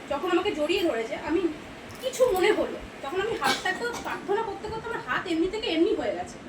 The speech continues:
তখন আমি হাতটা যখন ঠেলে সরাচ্ছি, আমি ঠেলতে পারছি না, কোনোভাবে পারছি না।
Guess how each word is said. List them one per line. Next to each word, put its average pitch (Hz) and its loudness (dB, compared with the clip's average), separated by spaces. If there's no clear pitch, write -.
তখন 311 0
আমি 480 -2
হাতটা 285 -4
যখন 494 -2
ঠেলে 339 2
সরাচ্ছি, 285 0
আমি - 0
ঠেলতে 254 -2
পারছি - -8
না, 196 -6
কোনোভাবে 427 -2
পারছি - -4
না। - -10